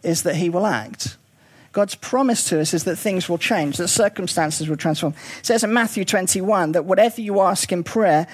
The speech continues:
you will receive it if you have faith. That's not taken out of context, that's what it says. If you pray in faith, you will receive it.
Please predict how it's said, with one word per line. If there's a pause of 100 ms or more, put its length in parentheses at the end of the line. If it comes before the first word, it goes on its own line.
(240)
you
will
receive
it
if
you
have
faith. (560)
That's
not
taken
out
of
context,
that's
what
it
says. (360)
If
you
pray
in
faith, (260)
you
will
receive
it.